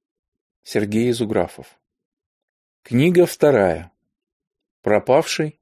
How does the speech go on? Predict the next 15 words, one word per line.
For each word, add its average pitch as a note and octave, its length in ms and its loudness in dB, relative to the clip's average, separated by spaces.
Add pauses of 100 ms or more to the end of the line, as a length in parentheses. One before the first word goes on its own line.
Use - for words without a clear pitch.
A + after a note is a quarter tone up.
алхимик». F#2+ 760 -6 (840)
Читает B2 640 -2
автор. - 340 -8 (1900)
Эпиграф. G2 680 -4 (1800)
Иди D#3 300 2
путём F#3+ 420 4 (100)
истины. G2 640 -2 (640)
Прислушивайся B2+ 880 2
к - 80 -10
советам B2+ 440 2
философов, A2 760 -2 (340)
писавших A#2 680 0
об A2 120 0
этой G#2 220 2
тайне, B2+ 580 0